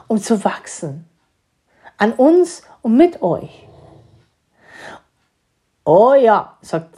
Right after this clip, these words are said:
Toni, hör ganz genau zu, was die Maya erzählt, gell?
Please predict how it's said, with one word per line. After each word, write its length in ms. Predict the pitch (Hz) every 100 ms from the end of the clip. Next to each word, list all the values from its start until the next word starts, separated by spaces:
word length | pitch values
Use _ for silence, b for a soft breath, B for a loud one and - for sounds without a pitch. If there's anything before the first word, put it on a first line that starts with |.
| _
Toni, 380 | - 185 165 147 B B B
hör 240 | 208 220 214
ganz 520 | - 226 330 381 -
genau 380 | 359 339 339 339
zu, 260 | - 359
was 240 | 285 247 -
die 140 | 233
Maya 520 | 202 180 196 175 170 - -
erzählt, 520 | 185 180 185 151 151 -
gell? 260 | 226 330